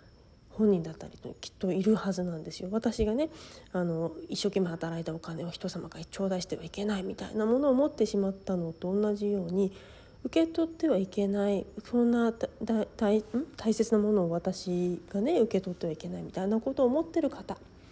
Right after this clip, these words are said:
何もしてない私が受け取っちゃいけないとかね、っていう方は、あの、母のね、例、あの、これがいいとか悪いとかじゃないんです。こ-、これは自分にOKが出てるから受け取れちゃうんです。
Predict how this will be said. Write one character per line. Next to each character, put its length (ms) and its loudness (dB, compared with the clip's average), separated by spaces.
何 220 6
も 120 6
し 60 -6
て 100 4
な 120 6
い 40 4
私 200 -2
が 80 0
受 80 -2
け 80 -8
取 100 0
っ 40 -6
ち 60 -8
ゃ 20 -2
い 40 -8
け 80 -4
な 100 -6
い 40 -14
と 100 -20
か 100 -18
ね、 120 -14
っ 20 -20
て 100 2
い 20 4
う 40 -2
方 280 -2
は、 240 -2
あ 120 -2
の、 140 0
母 360 0
の 120 0
ね、 140 0
例、 300 2
あ 80 2
の、 160 4
こ 160 2
れ 100 6
が 100 4
い 60 4
い 140 0
と 100 0
か 100 0
悪 180 4
い 20 -4
と 80 -4
か 100 -6
じ 80 -8
ゃ 40 -6
な 100 -4
い 20 -6
ん 80 -8
で 100 -14
す。 140 -14
こ-、 200 4
こ 120 2
れ 100 6
は 120 2
自 240 0
分 280 2
に 80 6
OK 360 2
が 80 4
出 140 4
て 140 2
る 140 -2
か 160 -8
ら 120 -4
受 140 -8
け 80 -4
取 160 -4
れ 80 0
ち 140 -10
ゃ 60 -12
う 20 -12
ん 100 -16
で 120 -20
す。 180 -18